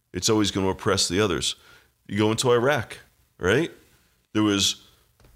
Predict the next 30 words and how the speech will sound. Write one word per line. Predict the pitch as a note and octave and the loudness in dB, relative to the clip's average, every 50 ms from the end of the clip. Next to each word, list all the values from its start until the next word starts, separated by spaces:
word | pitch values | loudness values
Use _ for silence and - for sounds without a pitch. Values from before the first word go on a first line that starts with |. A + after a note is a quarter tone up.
| _ _ _ _ _ _ _ _ - | _ _ _ _ _ _ _ _ -6
we | - A#2+ | -2 0
were | C3 B2 A2 | 0 2 2
welcomed | A2+ C3 C#3+ C3+ - D3 C3 A#2+ | 4 2 2 2 0 -2 0 0
into | B2+ D3+ E3+ D#3 D#3+ A2+ | 0 0 0 0 0 0
there. | F#2+ E2+ C2 - - - - _ _ _ | 2 0 0 -2 -6 -14 -18 _ _ _
And | - G2 G#2+ | -4 -2 0
then | G#2+ G2+ G2 G2 F#2+ F2+ G2 G#2 _ - _ _ - | 2 2 2 0 -2 -4 -6 -10 _ -20 _ _ -6
because | - G#2+ - A#2+ A2 G#2+ G#2 F#2+ - | -6 -4 0 2 2 2 2 0 -2
from | - - - - A2+ A2 | -4 -6 -4 -2 0 0
the | G#2+ A2 | 2 2
oppressed | G#2 - - - D#3+ E3 F3 - - - - - - - - - - _ _ _ _ _ _ _ _ _ _ _ _ _ _ _ _ _ - | 0 0 -2 -2 0 0 2 2 0 0 0 -2 -4 -6 -8 -20 -20 _ _ _ _ _ _ _ _ _ _ _ _ _ _ _ _ _ -6
group, | - G#2+ F#2 E2+ - - - - - _ _ _ _ _ _ _ _ _ _ _ _ _ _ _ _ _ _ _ _ _ _ _ _ _ _ _ _ _ _ _ _ _ _ _ _ _ _ _ - | -2 -2 -2 -2 -4 -8 -18 -20 -20 _ _ _ _ _ _ _ _ _ _ _ _ _ _ _ _ _ _ _ _ _ _ _ _ _ _ _ _ _ _ _ _ _ _ _ _ _ _ _ -2
then | G2 G#2 A2 | 0 0 2
once | A2+ A#2 - - | 2 0 0 0
the | A2+ | 0
oppressed | G2+ - - C3 A#2+ B2 - - | 0 0 2 2 2 2 0 -2
group | - B2+ B2+ B2+ B2+ - - | 0 -2 -2 -2 -4 -8 -2
gets | - A#2 A#2 - | -2 0 0 2
into | B2+ B2 B2 A2+ | 0 0 -2 -2
power, | - B2+ A2+ B2+ D3 E3+ D#3 | 0 0 0 2 2 2 2
what | A2 G#2+ | 2 2
do | A2 A2+ | 2 2
they | B2 C3+ C#3 | 2 2 2
do? | A2+ F#2+ E2+ F2 E2 - _ _ _ _ _ _ _ _ _ _ _ _ _ _ - | 0 -2 -2 -2 -6 -14 _ _ _ _ _ _ _ _ _ _ _ _ _ _ -8
They | E2+ F2 | -6 -4
start | - - - D#2+ D#2+ | -4 -2 -2 -2 -2
oppressing | E2 - - G#2+ F#2 - - F#2 F2 - - _ _ _ _ _ _ _ _ _ _ _ - - - - - _ - | -2 -2 -2 -2 0 0 -2 -4 -4 -8 -12 _ _ _ _ _ _ _ _ _ _ _ -20 -20 -20 -20 -20 _ -4
the | F#2+ F#2 F#2 F2+ - | 0 0 0 0 0
other | - G2 G2 G2+ F#2+ | 0 0 0 0 -2
people | - G2+ F2 D#2+ F2 E2+ - | 0 -4 -4 -4 -6 -14 -14